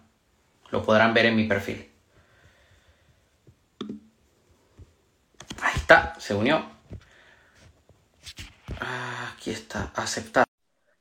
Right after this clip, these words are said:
Vamos a ver.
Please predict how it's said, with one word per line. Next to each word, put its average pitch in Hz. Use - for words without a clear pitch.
Vamos 117
a 110
ver. 135